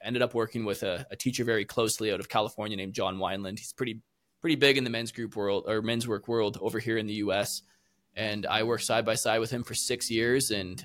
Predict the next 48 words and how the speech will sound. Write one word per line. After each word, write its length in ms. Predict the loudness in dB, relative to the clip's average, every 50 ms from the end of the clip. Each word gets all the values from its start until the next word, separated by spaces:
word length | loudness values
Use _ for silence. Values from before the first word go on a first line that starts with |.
| -10
um, 440 | -6 -4 -4 -2 -4 -6 -8 -10 -16 -18 -20 _ _ _ _ _ _ -10
it 140 | -8 -6
just, 240 | -2 -2 -2 -2 -2 _ _ -4
it 180 | -4 -4 -2
went 220 | -4 -6 -6 -6 -8
from, 300 | -6 -4 -4 -4 -2 -4
I 80 | -4
was 160 | -4 -4 -4
a 80 | -4 -6
bi-, 240 | -6 -4 -4 -4 -2
I 120 | 0 0 2
was 140 | 2 4
a 60 | 2 2
biodynamic 560 | 4 4 4 6 4 4 2 0 -2 -4 -6
farmer 520 | 0 2 4 4 4 4 2 2 0 0 0
at 120 | -2 0
the 60 | -2
time. 500 | -2 0 2 4 4 4 2 0 -4 -6 -6
I 60 | -6
was 140 | -4 -4 -4
kinda 180 | -4 -4 -4 0
doing 160 | 0 2 2
all 100 | 2 0
sorts 200 | 0 -2 -4 -4
of 20 |
different 220 | -4 -4 -6 -4 -2
things, 180 | -2 -2 -2 0
but 160 | -4 -6 -4
food 360 | 0 4 6 6 6 6 6
and 120 | 4 2
farming 380 | 4 4 4 6 6 4 2 0
and 80 | 0 2
all 120 | 4 4
that 120 | 4 2
kinda 120 | 0 -4 -2
stuff, 280 | 0 2 2 2 2
super 220 | 0 -2 0 0 0
into 140 | -2 0 0
holistic 340 | 0 0 0 -2 -6 -6
health 260 | -2 0 0 0 0 0
and 100 | 0 0
all 80 | 2 4
that 160 | 4 4 2
was 140 | 2 -2 -2
really 140 | -2 -2
important 340 | -2 -4 -2 -2 -2 -2 -2
to 80 | -4 -4
me. 180 | -4 -4 -4